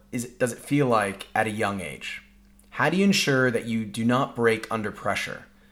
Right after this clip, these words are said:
Rather, you grow. Now, you may have a support system around you, or you may not. You know, what I own and what you own is your own growth plan.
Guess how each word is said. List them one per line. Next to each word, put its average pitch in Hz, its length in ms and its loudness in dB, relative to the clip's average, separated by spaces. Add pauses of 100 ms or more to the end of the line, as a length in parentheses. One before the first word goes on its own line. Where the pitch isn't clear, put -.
(220)
Rather, 117 680 4
you 107 240 -8
grow. 123 480 2 (640)
Now, 131 280 0 (120)
you 147 180 2
may 165 260 4
have 160 220 4
a 127 60 2
support - 460 0
system 120 340 -2
around 107 400 0
you, 104 340 -8 (200)
or 117 100 0
you 117 140 2
may 104 160 -2
not. 90 420 -4 (680)
You 120 60 -8
know, 107 120 -2
what 127 400 0
I 156 400 4
own 110 480 0
and 117 120 -6
what 113 140 -2
you 160 260 -2
own 104 460 0 (240)
is 127 220 0
your 135 160 0
own 151 320 4
growth 120 340 4
plan. 71 400 -10